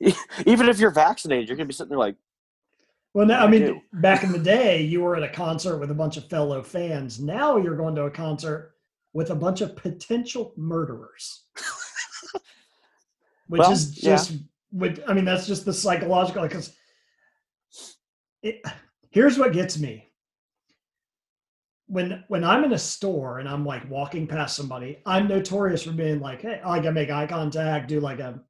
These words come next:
Speaker 2: like, a quick little head nod or something like that.
Speaker 1: Yep.
Speaker 2: It's impossible to do with a mask. You,
Speaker 1: Nope.
Speaker 2: you can't do that. Inter-, the nonverbal interaction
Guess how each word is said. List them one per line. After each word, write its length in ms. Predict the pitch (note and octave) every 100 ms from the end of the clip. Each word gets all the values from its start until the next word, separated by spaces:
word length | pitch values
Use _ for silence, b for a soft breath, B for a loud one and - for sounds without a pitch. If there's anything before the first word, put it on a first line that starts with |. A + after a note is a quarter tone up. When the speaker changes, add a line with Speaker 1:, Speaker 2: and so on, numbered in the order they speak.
| _
Speaker 2:
like, 160 | C#3+ B2+
a 80 | B2
quick 260 | D#3 C#3+
little 220 | D3+ C#3 B2+
head 240 | C#3+ C3+
nod 260 | C3+ C3 B2+
or 60 |
something 240 | B2 D3 C#3
like 160 | B2+
that. 220 | C#3 D3 - _ -
Speaker 1:
Yep. 180 | B2+ - _ _ _ _ _ -
Speaker 2:
It's 160 | G#3 C4+
impossible 600 | A3 F#3 B3+ B3 F#3+ D3
to 80 | B2+
do 160 | C3+
with 140 | B2 A#2+
a 40 |
mask. 440 | B2 A2+ G#2+ - _ _ -
You, 240 | G3 A#3+ -
Speaker 1:
Nope. 140 | A#3+ A3
Speaker 2:
you 80 | G#3
can't 340 | A#3 C4 G3
do 160 | G#3+ A3+
that. 320 | F#3+ F3 -
Inter-, 300 | F#3+ F3+ E3+
the 180 | D#3+ E3+
nonverbal 800 | E3 F#3 G3+ F3+ F#3 F#3 F3+ F3+
interaction 640 | E3 D3 D3+ D#3 - G#3